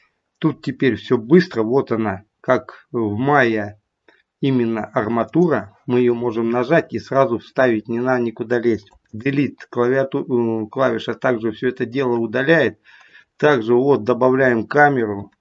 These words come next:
Delete. Также вот у нас здесь, вот чего у нас тут? Spearcrate. Короче, что-то, динамик какой-то, что ли, или свет теперь так называется.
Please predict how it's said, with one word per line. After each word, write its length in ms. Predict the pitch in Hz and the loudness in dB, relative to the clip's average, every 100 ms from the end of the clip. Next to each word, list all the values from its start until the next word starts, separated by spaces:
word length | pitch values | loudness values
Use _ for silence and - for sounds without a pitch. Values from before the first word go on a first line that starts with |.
| _ | _
Delete. 440 | 113 113 110 107 - _ _ _ _ | 0 2 2 -2 -12 _ _ _ _
Также 380 | 139 127 110 113 | 2 2 0 0
вот 300 | 127 131 113 | 2 0 -2
у 60 | |
нас 240 | 117 123 101 | -2 -2 -2
здесь, 320 | 110 117 - | 0 -2 -2
вот 140 | 107 | -12
чего 320 | - 127 120 113 | -6 -2 0 -2
у 60 | |
нас 220 | 110 104 | -4 -8
тут? 300 | 104 - - _ _ _ _ _ _ _ _ | -10 -14 -14 _ _ _ _ _ _ _ _
Spearcrate. 1080 | - - _ 127 104 - - 147 127 - - - _ _ _ _ _ _ _ _ _ | -20 -20 _ -4 -4 -10 2 4 4 -4 -20 -20 _ _ _ _ _ _ _ _ _
Короче, 580 | _ 107 113 120 123 - | _ -6 -4 -4 -4 -10
что-то, 600 | 117 - 123 120 113 110 - _ _ _ _ _ _ _ | -12 -4 -6 -2 -4 -4 -12 _ _ _ _ _ _ _
динамик 720 | 110 117 117 143 135 117 - | -2 0 2 0 0 -4 -6
какой-то, 460 | 101 120 107 104 | -8 -6 -8 -10
что 280 | - - 117 | -14 -4 -4
ли, 140 | 107 | -2
или 160 | 104 104 | -4 -6
свет 440 | - 123 131 127 | -6 0 0 0
теперь 340 | - 110 120 - | -10 -2 -2 -2
так 240 | - 101 | -8 -10
называется. 760 | 113 107 113 113 107 - - | -10 -4 -2 0 0 -4 -14